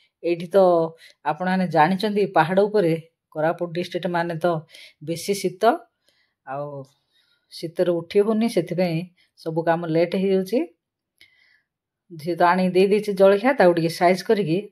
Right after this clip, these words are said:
ପିଲାମାନଙ୍କୁ ଟିକେ ଖୁଆଇଦେବି ଏବେ। ପୁରୀ ଇଟିଲି ଆଣି ଦେଇଛି। ପିଲାମାନେ ଏବେ ଭାତ ଖାଇଥାନ୍ତେ, କିନ୍ତୁ ଆଉ ତ ରୋଷେଇ ହେଇନି ଆହୁରି,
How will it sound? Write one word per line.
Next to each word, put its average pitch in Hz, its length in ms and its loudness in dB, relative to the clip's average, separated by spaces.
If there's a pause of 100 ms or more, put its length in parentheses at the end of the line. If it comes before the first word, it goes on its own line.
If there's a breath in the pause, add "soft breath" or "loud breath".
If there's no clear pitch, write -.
ପିଲାମାନଙ୍କୁ 170 480 -4
ଟିକେ 160 220 -6
ଖୁଆଇଦେବି 170 500 -4
ଏବେ। 185 220 -2 (1200)
ପୁରୀ 175 240 0
ଇଟିଲି 190 320 -2
ଆଣି 190 220 2
ଦେଇଛି। 185 300 -2 (760)
ପିଲାମାନେ 240 360 4
ଏବେ 254 240 2
ଭାତ 190 300 0
ଖାଇଥାନ୍ତେ, 220 480 2 (580)
କିନ୍ତୁ 175 300 -4 (580)
ଆଉ 151 220 0
ତ 160 100 -8 (240)
ରୋଷେଇ 165 340 0
ହେଇନି 208 280 0
ଆହୁରି, 202 280 2